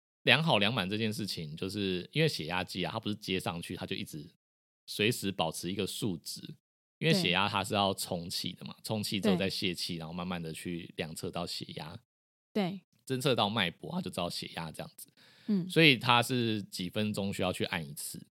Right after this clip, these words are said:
Speaker 2: 嗯，嗯，
Speaker 1: 对，
Speaker 2: 嗯。
Speaker 1: 所以假设今天我做监控好了，我可能会抓就是十，十到十五分钟需要去按一次血压。
Speaker 2: 对。
Speaker 1: 最短最短可能五分钟按一次。
Speaker 2: 对。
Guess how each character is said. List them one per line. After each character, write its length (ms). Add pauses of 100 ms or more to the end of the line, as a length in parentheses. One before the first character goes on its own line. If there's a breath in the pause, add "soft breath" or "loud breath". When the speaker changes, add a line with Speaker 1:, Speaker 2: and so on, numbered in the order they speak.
(400)
Speaker 2:
嗯， 380 (100)
嗯， 180
Speaker 1:
对， 240
Speaker 2:
嗯。 60
Speaker 1:
所 80
以 180 (240 soft breath)
假 240
设 220
今 260
天 500
我 160
做 200
监 280
控 220
好 160
了， 80
我 80
可 80
能 140
会 120
抓 440
就 100
是 480
十， 600
十 240
到 120
十 160
五 120
分 260
钟 340 (120)
需 160
要 120
去 160
按 180
一 60
次 200
血 220 (120)
压。 260 (160)
Speaker 2:
对。 220 (500)
Speaker 1:
最 140
短 240
最 140
短 240
可 80
能 140
五 140
分 220
钟 160
按 180
一 120
次。 280 (380)
Speaker 2:
对。 240